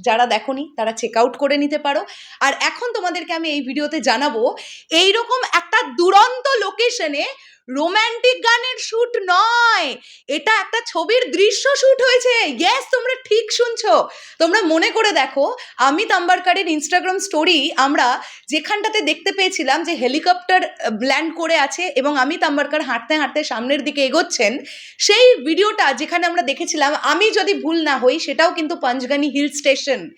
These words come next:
এবং exactly হতে পারে ওই লোকেশনে আমরা হেলিকপ্টারের ইউজ দেখতে চলেছি। এবং এটা ছবির একটা ভীষণ, ভীষণ ইম্পর্টেন্ট দৃশ্য, এটা রোমান্টিক গানের শ্যুট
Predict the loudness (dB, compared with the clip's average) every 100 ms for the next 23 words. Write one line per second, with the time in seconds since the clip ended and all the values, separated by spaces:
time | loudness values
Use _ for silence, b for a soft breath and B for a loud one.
0 | B B B 0 2 2 -4 -2 -4 -2
1 | -2 -2 2 2 2 -2 0 2 2 0
2 | 0 4 4 4 -2 0 -2 0 0 0
3 | 0 0 0 2 2 4 2 0 0 0
4 | 4 4 4 2 -4 -4 -2 0 0 0
5 | 0 -2 -6 B B B B B -2 0
6 | 0 0 -2 -2 -2 0 4 4 2 -2
7 | -6 -4 -6 -4 -4 -4 -4 -2 0 -2
8 | 0 0 0 2 2 2 0 0 0 0
9 | 2 2 2 2 2 2 0 0 -4 -6
10 | -4 -4 -4 -4 -6